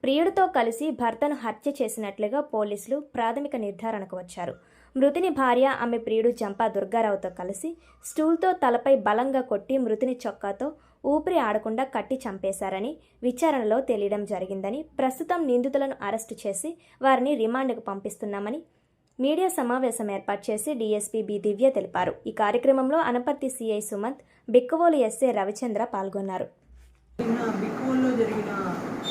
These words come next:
Speaker 2: మర్డర్ కేసులో ముద్దాయిల్ని పోలీసు వారు పట్టుకోవడం జరిగిందండి. బిక్కవోలు పోలీసులు చాలా కష్టపడి పట్టుకున్నారు. ఇందులో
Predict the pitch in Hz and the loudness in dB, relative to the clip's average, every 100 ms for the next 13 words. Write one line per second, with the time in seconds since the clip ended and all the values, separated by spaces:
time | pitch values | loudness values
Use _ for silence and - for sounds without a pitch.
0 | 196 - - - - 202 202 214 220 233 | -4 -4 -6 -6 -8 -6 -4 -2 -2 0
1 | 214 - 226 - 175 180 196 208 208 190 | -2 -2 -2 -2 -2 -2 -2 -2 -2 0
2 | 226 226 220 220 196 180 - 190 208 - | 2 2 2 2 0 -2 0 -2 -2 -2
3 | 214 190 175 - 190 - 196 - 185 175 | -2 -2 -2 -2 -6 -2 -2 0 0 0
4 | 180 175 - 143 - - 196 196 214 214 | 0 0 0 -2 -2 -4 -2 0 0 0
5 | 214 208 190 190 226 214 180 - - - | 0 -2 -2 -2 -2 0 0 -2 -4 -6
6 | - - - - 196 - - - 226 220 | -6 -4 -4 -4 -2 -4 -6 -4 -2 0
7 | 247 196 180 - 190 185 202 190 175 - | 0 -2 -2 -4 -4 -4 -2 -2 -2 -4
8 | 165 170 180 - - - 226 226 240 | -6 -6 -6 -4 -6 -4 0 0 2